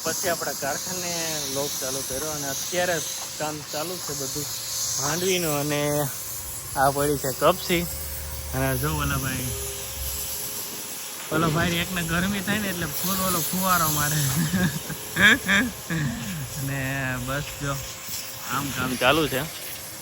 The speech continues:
અને વરસાદી વાતાવરણ છે અને કપસી પણ બહાર હુકાણી, એટલે એ પણ હવે બે દિવસમાં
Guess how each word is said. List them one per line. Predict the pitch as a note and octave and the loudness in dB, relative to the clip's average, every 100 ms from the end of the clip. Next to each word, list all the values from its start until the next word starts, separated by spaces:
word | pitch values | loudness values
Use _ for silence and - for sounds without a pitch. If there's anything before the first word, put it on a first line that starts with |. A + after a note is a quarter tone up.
| - - | -8 -4
અને | C3+ D3 D3 D3 C#3+ A#2+ - - - - - - - - | 2 4 4 4 2 -2 -10 -12 -12 -12 -10 -10 -10 -6
વરસાદી | D3+ - A3 G#3 G#3+ | -6 2 4 6 4
વાતાવરણ | F3+ F3+ F#3+ G3 | 4 4 2 2
છે | F#3 | -2
અને | E3+ D3 | -2 -2
કપસી | C#3+ D3+ - A3 | -2 -2 2 4
પણ | G3 D#3 | 4 6
બહાર | C3+ D#3 | 8 8
હુકાણી, | C3+ - B2+ C#3 E3+ - - - - - - - - | 6 2 2 2 -2 -4 -4 -2 -2 -2 -6 -8 -8
એટલે | B2 B2+ C3 | -6 -4 -2
એ | B2 C3 | -2 -2
પણ | E3 D#3+ | -2 0
હવે | D3 C#3 | 2 0
બે | C3+ C#3+ | 0 -2
દિવસમાં | D#3 D#3 C#3 | 0 -2 -2